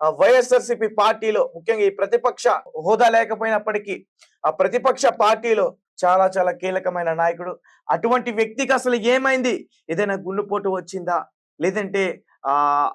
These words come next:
ఆ ఎండలో ఆయన డీహైడ్రేషన్ అయిపోయి ఆయన ఒక్కసారిగా అలా పడిపోయారా? నిజానికి ఆ దృశ్యం చూస్తుంటే చాలా చాలా భయంగా కనిపిస్తా ఉంది. అయితే ప్రస్తుతం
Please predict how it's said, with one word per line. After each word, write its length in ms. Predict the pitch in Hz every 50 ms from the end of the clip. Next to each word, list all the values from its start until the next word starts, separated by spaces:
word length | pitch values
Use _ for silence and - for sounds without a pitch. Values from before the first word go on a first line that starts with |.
| -
ఆ 120 | - 151 156
ఎండలో 640 | 156 143 170 185 208 233 254 247 247 226 - - - _ -
ఆయన 320 | 156 170 185 190 190 185 - - _ _ _ _ _
డీహైడ్రేషన్ 840 | 143 139 131 202 226 247 240 254 240 196 240 240 220 226 - 233 220
అయిపోయి 440 | 202 202 196 196 226 214 208 202 -
ఆయన 200 | - 165 175 180
ఒక్కసారిగా 560 | 170 156 - 196 190 190 190 175 180 170 170
అలా 100 | 165 165
పడిపోయారా? 520 | 165 - 160 156 156 - 165 156 156 151 - - _ _ _ _ _ -
నిజానికి 340 | 139 139 202 214 220 214 208
ఆ 40 |
దృశ్యం 440 | 185 151 170 185 180 - 202 202 196
చూస్తుంటే 420 | 190 185 190 190 180 165 175 165 - 180
చాలా 220 | 170 165 175 175 180
చాలా 400 | 175 180 175 165 165 160 - - _ _ - _ _ _ -
భయంగా 500 | 127 123 123 156 170 190 208 220 214 220
కనిపిస్తా 480 | 214 - 185 170 147 165 160 170 - 151
ఉంది. 220 | 147 143 135 127 - _ _ _ _ _ _ _ _ _ _ _
అయితే 180 | 143 160 160 190
ప్రస్తుతం 520 | 190 - 175 175 175 180 240 233 233 233